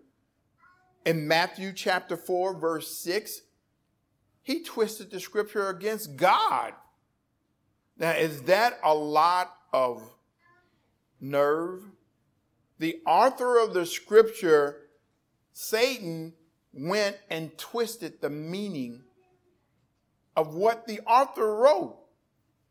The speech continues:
So if he can do that to God, or try, he can't do it to God, what makes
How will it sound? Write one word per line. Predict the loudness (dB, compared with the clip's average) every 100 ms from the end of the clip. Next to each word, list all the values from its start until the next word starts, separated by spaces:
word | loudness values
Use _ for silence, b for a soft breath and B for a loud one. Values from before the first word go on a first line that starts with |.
| _ _ _ _ _ _ _ _ _ _ _ _ _
So | 0 0
if |
he | -2 -6
can | -4 -4
do | -4 2
that | 2 2 -8 _ -20 -8
to | -6
God, | 0 0 2 0 0 -4 -2
or | -6
try, | -4 0 2 2 -2 -8 -14 _ _
he | -20
can't | -10 -8 -8 -12 -6
do | -6 -6
it | -10
to | -16
God, | -14 -14 -14 -18 _ _ _ _ _ _
what | -4 -2 -2 -10
makes | -10 -8 -10 -14